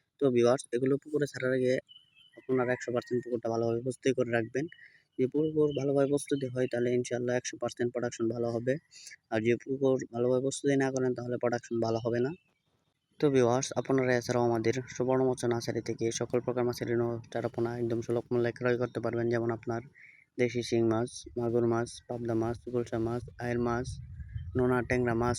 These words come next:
বোয়াল মাছ, নদীর চিতল মাছ, ভিয়েত শোল মাছ,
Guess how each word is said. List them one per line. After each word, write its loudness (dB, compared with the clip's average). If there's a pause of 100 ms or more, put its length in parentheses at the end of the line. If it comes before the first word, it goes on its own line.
(160)
বোয়াল 2
মাছ, 2 (360)
নদীর 0
চিতল -2
মাছ, 0 (920)
ভিয়েত 2 (280)
শোল 2
মাছ, 2